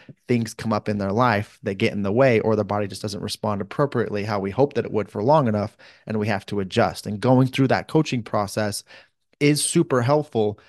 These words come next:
because it helps you start to learn your body much better and kinda learn what to expect as you go through these different phases. That's always my biggest goal when working with somebody, is hopefully if, if we work together for eight months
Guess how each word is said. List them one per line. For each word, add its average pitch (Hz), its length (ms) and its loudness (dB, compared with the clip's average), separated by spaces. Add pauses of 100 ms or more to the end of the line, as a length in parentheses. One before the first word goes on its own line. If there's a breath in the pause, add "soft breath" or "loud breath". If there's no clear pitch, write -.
(260 soft breath)
because 127 280 0
it 123 120 2
helps 139 440 -2
you 147 120 -2
start 123 340 -2
to 117 120 -2
learn 117 480 0
your 110 220 -2
body 98 520 -6 (260)
much 113 380 0
better 120 340 2
and 110 280 -2
kinda 120 200 0
learn 110 380 0
what 104 160 -2
to - 120 -8
expect - 500 -4 (120)
as 104 240 -2
you 113 120 0
go 107 180 0
through 104 200 -8
these 98 180 -10
different - 280 -10
phases. 85 320 -8
That's 107 200 -2
always 131 320 4
my 110 140 0
biggest 117 540 -2
goal 104 400 0 (360 soft breath)
when 123 220 0
working 117 280 -2
with 135 120 -4
somebody, 151 480 0 (280 soft breath)
is 113 160 -4
hopefully 143 480 4
if, 117 160 0
if 113 140 -4
we 131 100 0
work 123 180 -2
together 117 360 -2
for 104 560 -2 (880 soft breath)
eight 139 220 0
months 147 440 2